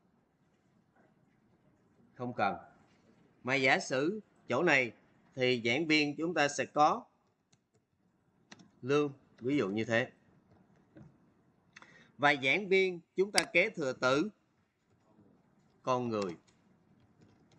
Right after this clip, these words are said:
Và tương tự như vậy,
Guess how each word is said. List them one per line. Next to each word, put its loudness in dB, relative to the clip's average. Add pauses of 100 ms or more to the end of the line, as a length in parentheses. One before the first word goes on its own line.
(1000)
Và 4 (280)
tương 2 (120)
tự -2
như 2
vậy, 2